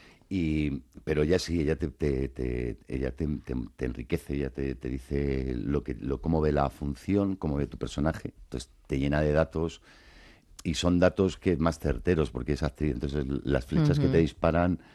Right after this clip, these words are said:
Speaker 1: eh, son más difí-, menos difíciles de traducir, ¿no? Que a veces hay directores
Speaker 2: Ujú.
Speaker 1: maravillosos, no son actores, que te hablan de una película, de una escena y es maravilloso, ¿no? Que te, que te dicen, "No, es como cuando en tal película",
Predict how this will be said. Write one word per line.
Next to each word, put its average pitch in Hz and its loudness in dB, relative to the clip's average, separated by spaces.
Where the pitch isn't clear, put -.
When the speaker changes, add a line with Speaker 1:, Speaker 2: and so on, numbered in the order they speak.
Speaker 1:
eh, 67 0
son 82 0
más 85 6
difí-, 78 -4
menos 82 4
difíciles 76 0
de 76 2
traducir, 73 0
¿no? 67 -8
Que 73 -2
a 69 4
veces 71 -2
hay 73 0
directores 67 0
Speaker 2:
Ujú. 71 2
Speaker 1:
maravillosos, 73 2
no 71 -2
son 71 -2
actores, 78 -4
que 73 -8
te 71 -2
hablan 67 -4
de 67 -8
una 65 -6
película, 67 -6
de 65 -4
una 67 -2
escena 71 -4
y 67 -2
es 60 -4
maravilloso, 62 -4
¿no? - -14
Que 64 -10
te, 62 -10
que - -20
te 62 -10
dicen, 58 -12
"No, 65 -10
es - -16
como 95 -6
cuando 87 -2
en 82 -2
tal 90 0
película", 82 -2